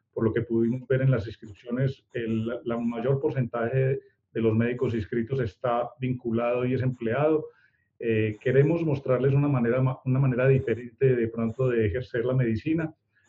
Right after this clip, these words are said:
Lógicamente que hoy en este webinar no lo vamos a conseguir totalmente, pero vamos a comenzar a tener herramientas que nos permitan ir desarrollando, pues, todas esa,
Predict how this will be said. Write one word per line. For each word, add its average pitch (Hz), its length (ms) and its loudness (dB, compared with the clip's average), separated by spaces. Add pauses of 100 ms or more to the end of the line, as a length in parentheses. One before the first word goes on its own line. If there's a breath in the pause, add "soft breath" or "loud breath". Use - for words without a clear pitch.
(180)
Lógicamente 127 640 0
que 113 420 -2 (260)
hoy 139 420 6
en 120 160 -4
este 117 220 -4
webinar 120 520 2 (140)
no 127 340 0
lo 151 120 6
vamos 147 240 2
a 135 100 0
conseguir 135 680 0
totalmente, 139 560 2 (120)
pero 113 260 2
vamos 135 340 2
a 127 240 0
comenzar 117 480 -2
a 139 80 2
tener 123 240 -2
herramientas 120 640 0 (260 loud breath)
que - 80 -20 (200)
nos 113 180 -10
permitan 139 720 0
ir 135 160 0
desarrollando, 117 800 0
pues, 110 220 -8
todas 131 320 4
esa, 135 240 2